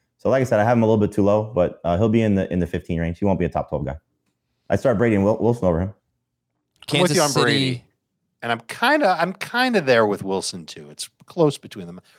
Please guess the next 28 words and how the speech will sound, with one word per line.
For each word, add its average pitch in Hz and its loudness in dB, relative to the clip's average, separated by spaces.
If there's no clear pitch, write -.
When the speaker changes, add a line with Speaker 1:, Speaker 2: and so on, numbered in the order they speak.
Speaker 2:
Right 170 0
now, 160 4
I've 127 4
got 113 2
Stafford 101 -2
a 85 -16
spot 85 -16
ahead. - -20
Speaker 3:
Kansas 175 0
City 185 2
at 170 -2
Tampa 165 2
Bay. 151 4
Which 156 -2
wide 139 2
receivers 165 0
are 120 2
you 117 0
starting, 107 0
Dave? 104 -2
Speaker 2:
I'm 123 -10
starting 135 2
Mike 143 2
Evans, 123 -2
feeling 117 -2
great 113 2
about 107 4
it. 110 -4